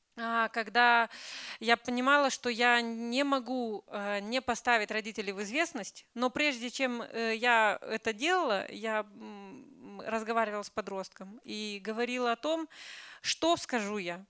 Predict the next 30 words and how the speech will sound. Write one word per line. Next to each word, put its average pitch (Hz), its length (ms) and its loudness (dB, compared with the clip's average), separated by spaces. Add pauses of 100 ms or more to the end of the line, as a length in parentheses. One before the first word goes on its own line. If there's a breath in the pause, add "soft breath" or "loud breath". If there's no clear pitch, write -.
(180)
как 269 280 8
скажу 185 640 -4
и 262 100 -2
для 269 180 -2
чего, 202 580 -4
чтобы 240 340 0
он 269 120 2
понимал, 254 540 0
что - 160 -8
я 285 200 4
на 339 100 0
его 302 280 0
стороне 240 560 0 (640 loud breath)
и 247 140 2
что, 240 800 2
эм, 208 760 -6 (100)
безопасность, 240 1000 -2 (120)
ну, 233 180 -2
она 233 280 -2
обеспечена 208 760 -10
будет. 180 380 -10
И, 254 340 -2
может 254 300 4
быть, 262 140 -2
конкретная 262 560 2
история 247 400 2
не 226 100 -2
будет 240 280 -2
рассказана, 254 640 2 (280 loud breath)
но 233 340 2